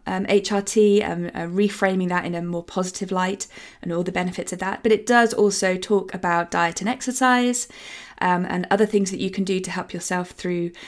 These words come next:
menopause, such as mindfulness, um, stress management. It talks about different symptoms that you might be having, su-, such as insomnia. It talks about the effect it has on your relationships.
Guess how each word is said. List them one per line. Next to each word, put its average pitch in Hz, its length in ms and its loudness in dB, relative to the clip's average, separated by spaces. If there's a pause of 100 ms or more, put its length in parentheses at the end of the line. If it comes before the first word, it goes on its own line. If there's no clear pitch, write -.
(160)
menopause, 180 580 0
such - 260 -4
as 170 160 -6
mindfulness, 185 840 -2
um, 165 160 -8
stress - 340 -6
management. 175 640 -8 (720)
It - 100 -16
talks - 160 -6
about - 220 -6
different 185 520 -4
symptoms 240 600 2
that 214 120 2
you 214 80 2
might 208 140 2
be 196 80 -8
having, 196 580 0
su-, 190 260 -8
such - 220 -6
as 180 120 -4
insomnia. 202 800 4
It - 80 -6
talks - 180 -6
about 180 180 0
the 180 100 -2
effect 185 300 -4
it - 80 -4
has 185 180 -4
on 185 100 -2
your 180 120 -2
relationships. 196 1120 0